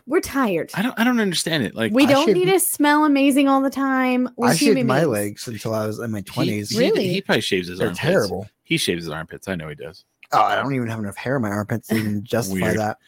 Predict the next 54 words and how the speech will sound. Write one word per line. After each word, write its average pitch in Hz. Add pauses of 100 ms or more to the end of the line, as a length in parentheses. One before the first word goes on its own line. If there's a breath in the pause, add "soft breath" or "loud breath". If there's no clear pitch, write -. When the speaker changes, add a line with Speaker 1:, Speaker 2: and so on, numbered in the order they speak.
(120)
Speaker 1:
Lucky. 196
Speaker 2:
So 147 (240 soft breath)
when 147
I 190
was, 214
when 151
I 175
was, 196
uh, 123
eighteen, 107
I 95
went 107
to 113
Germany, 90 (380 loud breath)
and 110
the -
women 160
there 131
don't 107
shave 101
their 95
Speaker 1:
No. 262
Speaker 2:
legs, - (280 soft breath)
but -
you 156
don't 160 (180)
notice 175
it 85 (520)
'cause 135
they 127
didn't 151
shave 135
it -
to 117
begin 135
Speaker 1:
Yeah. 202
Speaker 2:
with. 92 (320 loud breath)
So 135
it's, 123
like, 117
super -
Speaker 1:
It's 160
light, 202
Speaker 2:
fine, 143
Speaker 1:
yeah. 147
Speaker 2:
it's -
super 151
light, 113
and 117
you 117
don't 120
ever 110
see 117
it. -